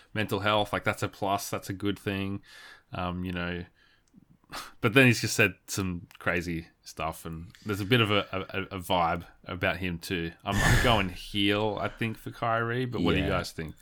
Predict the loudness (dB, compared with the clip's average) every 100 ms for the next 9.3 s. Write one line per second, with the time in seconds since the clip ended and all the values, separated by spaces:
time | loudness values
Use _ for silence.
0 | 0 2 2 0 0 0 0 -2 -12 -16
1 | -20 -18 0 0 2 2 2 0 0 2
2 | 2 2 2 0 -2 -4 0 0 0 -4
3 | -16 _ _ -10 0 2 4 2 0 -4
4 | -6 -2 2 2 2 0 0 2 4 4
5 | 2 0 0 0 0 0 -2 0 2 0
6 | 0 -4 -4 -2 -2 -2 -2 -2 -2 -4
7 | -2 0 0 0 -4 -2 -2 -2 -4 -2
8 | -2 -2 -8 -20 -20 -20 -16 -6 -2 -2
9 | -2 -4